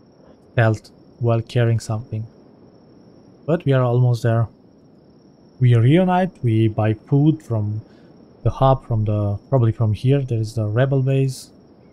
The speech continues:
then the hub, then the screen. And then we might go to the way station and then back home. Probably then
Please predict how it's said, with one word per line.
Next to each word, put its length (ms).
then 160
the 100
hub, 460
then 220
the 120
screen. 500
And 160
then 140
we 100
might 220
go 100
to 100
the 120
way 240
station 400
and 160
then 220
back 200
home. 240
Probably 420
then 380